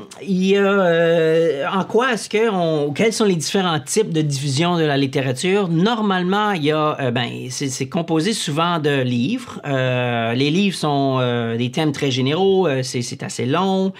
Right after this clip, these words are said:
C'est souvent aussi des opinions plutôt que des, euh, des faits nécessairement ou de la, la, une compilation de recherches, euh, scientifiques.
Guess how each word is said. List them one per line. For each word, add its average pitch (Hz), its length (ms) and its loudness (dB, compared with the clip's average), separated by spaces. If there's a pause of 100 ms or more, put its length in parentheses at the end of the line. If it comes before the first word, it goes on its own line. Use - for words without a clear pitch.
(200)
C'est 139 100 -4
souvent 208 380 0
aussi 170 220 -4
des 151 200 -2
opinions 147 460 0
plutôt 143 320 -4
que 139 180 -2
des, 120 400 0
euh, 110 160 -4
des 110 160 -4
faits 131 500 0
nécessairement 123 540 -2
ou 127 140 0
de 117 200 0
la, 120 200 -4
la, 113 240 -6 (240)
une 123 100 -8 (220)
compilation 135 500 -2
de 127 80 0
recherches, 131 460 -4 (340)
euh, 123 80 -4
scientifiques. - 520 -6